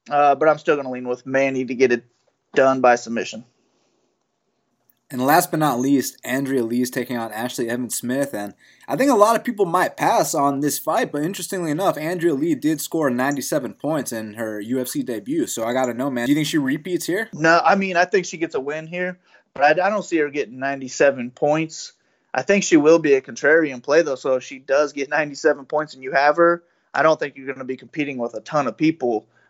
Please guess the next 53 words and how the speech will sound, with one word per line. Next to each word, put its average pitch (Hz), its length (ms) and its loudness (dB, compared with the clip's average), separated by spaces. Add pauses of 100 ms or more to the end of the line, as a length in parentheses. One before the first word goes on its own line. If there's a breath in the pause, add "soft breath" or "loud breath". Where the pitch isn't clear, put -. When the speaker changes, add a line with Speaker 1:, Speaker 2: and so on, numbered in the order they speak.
(120)
Speaker 1:
um, 120 480 2 (220)
who 151 160 -6
have 139 200 4
her 131 140 0
as 123 80 -12
well. 165 160 6
So 131 140 -2
it 131 140 -2
could 160 160 0
really 151 260 -2
boost 147 360 -2
you 139 140 6
up 135 140 4
ahead 139 240 4
of 139 100 -8
people. 139 480 -2 (580)
I 156 140 4
just 139 200 -8
would 127 100 -10
rather 131 280 2
go 131 140 -2
with 127 100 -10
the 135 100 -8
underdog 135 420 0
in 123 80 -14
this 127 120 -14
fight. 127 380 0
Um, 131 420 -2 (180)
Evan 165 260 2
Smith 170 300 2
is 143 80 -6
gonna 143 160 -2
be 139 100 0
one 139 220 0
of 127 180 0 (400)
the 165 100 4
one 151 220 4
looking 156 280 2
to 120 80 2
grapple. 123 640 2 (420 soft breath)
If 135 240 -2
this 160 160 0
fight 135 220 2
stays 139 280 -2
standing, 139 380 -4
I 123 80 -2
think 123 220 -2
it's 120 120 -10
gonna 123 160 -4
be 123 220 0
Lee 139 220 4
all 131 140 8
day. 139 360 6